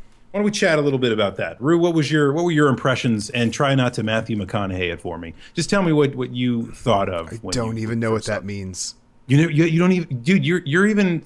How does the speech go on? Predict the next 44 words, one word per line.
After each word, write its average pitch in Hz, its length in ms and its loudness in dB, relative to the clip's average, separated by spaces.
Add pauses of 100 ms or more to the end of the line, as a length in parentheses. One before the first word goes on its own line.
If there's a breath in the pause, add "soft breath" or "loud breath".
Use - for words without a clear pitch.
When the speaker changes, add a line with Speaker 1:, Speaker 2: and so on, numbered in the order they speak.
Speaker 1:
you're 175 220 -2
even 208 180 2
in 185 120 2
the 170 120 4
out 180 160 2
of 180 60 0
the 160 60 4
loop 202 360 0
Reddit 139 380 0 (880)
subreddit, 180 440 -2 (100)
aren't 123 220 -8
you? 214 160 -6 (520)
Speaker 2:
Yeah, 143 560 4
but 127 140 0
apparently 143 420 0
I'm 139 160 0
so 139 240 -2
out 135 200 2
I 135 80 2
missed 127 260 -2
that 131 160 -2
question. 139 480 -2 (320)
Speaker 1:
Wow. - 520 -6 (100)
Speaker 2:
What? 143 220 0 (260)
Wait. 120 340 -4 (180)
Okay. 120 280 -2
First, 156 440 2
before 165 200 0
we 156 80 4
move 143 140 0
on, 131 180 2
what 131 100 4
is 123 100 -2
Matthew 123 300 -4
McConaughey? 107 600 -6
Is 95 100 -8
that, 110 220 0
like, 139 160 4
Speaker 1:
Okay. 101 120 -2 (140)
Speaker 2:
where 117 240 0
you 113 360 -2
Speaker 1:
So, 156 520 0
so, 139 600 -2
uh, 127 400 2